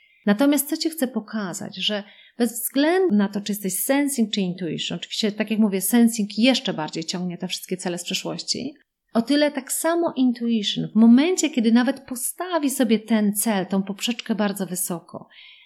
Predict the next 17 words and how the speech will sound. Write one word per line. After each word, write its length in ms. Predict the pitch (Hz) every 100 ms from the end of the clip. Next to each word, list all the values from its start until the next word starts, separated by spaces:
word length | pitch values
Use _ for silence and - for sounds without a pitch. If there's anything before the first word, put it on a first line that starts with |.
| _
natomiast 460 | 208 220 277 269 269
na 240 | 254 262
drodze 520 | 208 254 285 311 254 202
dochodzenia 600 | 196 - 202 220 220 185
do 120 | 185
tego 580 | 185 165 - - 185 202 _ _ -
ciągle 380 | - - 185
nie 120 | 208 233
ma 180 | 240
sukcesów, 680 | 233 - - - 302 - - -
ciągle 380 | 190 175 190 208
nie 180 | 220 233
ma 220 | 233 226 - - _ _
nawet 280 | 220 233 -
małych 600 | 247 247 294 359 294 -
sukcesów, 560 | - 180 - - - 202
które 300 | - 220